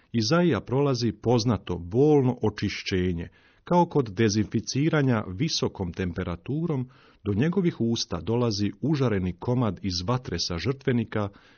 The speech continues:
i on čuje riječi Božjega oproštenja. Sada je kadar i vidjeti i čuti, za razliku od zajednice koja usprkos gledanju ne vidi i usprkos slušanju ne čuje.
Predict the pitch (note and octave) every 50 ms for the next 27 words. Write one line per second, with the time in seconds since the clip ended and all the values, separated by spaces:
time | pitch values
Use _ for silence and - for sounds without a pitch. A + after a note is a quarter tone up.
0 | _ - F#2 G#2 - A#2 D3+ F3 F3+ E3+ D3+ B2+ - - D#3 D3 C3 G2+ F#2+ G#2
1 | A2+ C3+ D3 D#3 D3 - - - G2 F2 F2 G2+ A2 F#2 G2+ G#2+ G2 F#2 F#2+ -
2 | F#2+ F2+ - F#2+ F2+ - - - F#2+ F2+ F2+ F2+ E2 E2 E2+ - _ _ _ -
3 | - - - E3+ E3+ C#3+ G#2 F#2 F#2 F2+ F2 _ - - C3+ D3 D3+ C#3+ B2 A#2+
4 | G#2 - - - D3 D#3+ B2+ D#3 G3+ F#3+ F3+ G3+ F#3+ F#3+ - F#3 F3 - - F3+
5 | F3+ - - G3 F#3 F3 - - F2+ - - - F2 F2 G2+ G2+ G#2 B2+ D3+ D#3+
6 | D#3 E3+ D3+ - - F2 F2 E2+ D#2+ F2 G#2 A2+ B2+ C#3 C3+ B2 B2+ B2+ - -
7 | - A#2+ A2+ - _ _ _ _ _ - - G#2 G#2 G#2+ D3 D3 - - - -
8 | - C#3+ B2+ - A2 - C3+ E3 D3 A#2+ F#2+ F2+ F2 E2+ - F2 F#2 G2 G#2 B2
9 | C#3 E3+ D3 C3+ D3+ C#3 C3 - _ _ _ _ _ - A#2+ C#3+ D3+ F3+ F3 -
10 | - F3+ - - G#2+ G2+ - - - - F#3+ F3 - - D#3+ D3+ D3 C#3+ C#3 -
11 | _ - F#2+ F#2+ F#2+ F2+ E2+ - - - F2+ E2 - - -